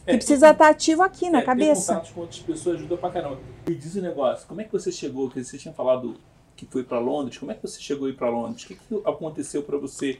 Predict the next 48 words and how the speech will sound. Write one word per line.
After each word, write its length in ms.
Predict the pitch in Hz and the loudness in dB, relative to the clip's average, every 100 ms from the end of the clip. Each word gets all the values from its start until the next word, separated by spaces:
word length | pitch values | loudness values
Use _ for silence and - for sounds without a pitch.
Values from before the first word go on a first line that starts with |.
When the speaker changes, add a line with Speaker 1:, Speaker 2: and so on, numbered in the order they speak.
| _ | _
Speaker 2:
Tudo 260 | 339 339 415 | 0 0 0
na 140 | 403 359 | 2 4
minha 240 | 311 294 | 6 6
vida 260 | 262 285 311 | 4 4 6
eu 80 | 311 | 4
sou 220 | - 320 | 6 8
levada. 640 | 320 294 233 156 - - - | 10 10 8 6 0 -10 -4
Eu 160 | 226 196 | -2 2
brinco 300 | 220 254 269 | 4 4 4
na 120 | 247 | 4
minha 200 | 226 214 | 2 0
vida 240 | 220 247 | 2 2
que, 400 | 247 - 247 220 - - | 2 4 4 2 -2 -6
é, 280 | 196 180 175 | -4 -4 -6
até 140 | 180 240 | -4 -2
eu 60 | |
tava 220 | 269 262 | 4 4
fazendo 340 | 254 247 233 233 | 4 2 2 4
uma 100 | 226 | 4
análise 360 | 214 208 214 | 6 4 4
esses 220 | - 185 - | 2 0 2
dias 260 | 202 190 | 2 4
agora, 300 | 170 170 180 | 2 2 0
que 80 | 175 | 0
eu 100 | 160 - - - - | -6 -6 -20 -20 -4
tomei 280 | 196 190 190 | 0 2 2
a 20 | |
decisão 540 | 185 185 175 185 185 185 | 2 0 -2 -2 -2 0
de 240 | 175 147 _ _ _ | -2 -4 _ _ _
pedir, 520 | - 175 165 196 202 165 | -4 -4 0 2 2 2
né, 220 | 170 175 | 0 0
pra 160 | 170 165 | -2 -4
sair 340 | - 175 180 | -4 -4 -4
da 140 | 175 | -4
secretaria. 760 | 165 - 170 175 175 208 285 208 - - | -6 -6 -6 -6 -4 0 0 -2 -6 -10
Speaker 1:
Você 280 | 151 - | -6 -2
que 120 | 185 - | -4 -6
pediu? 380 | 139 135 202 196 | -8 -4 -4 2
Speaker 2:
Eu 220 | 214 214 220 | 6 6 6
pedi. 420 | 247 202 170 - _ _ _ _ _ _ 226 | -2 -2 -4 -6 _ _ _ _ _ _ -6
É, 260 | 190 202 | -4 -2
Speaker 1:
É 40 | - | 0
uma 120 | 185 | 0
decisão 300 | 214 196 226 | -2 -4 -8
muito 160 | 294 - | -10 -16
difícil, 500 | - - 185 - 156 | -14 -8 -8 -8 -2
né? 100 | 220 | 2
Speaker 2:
muito. 560 | 226 226 175 - 175 | 4 2 0 -6 -10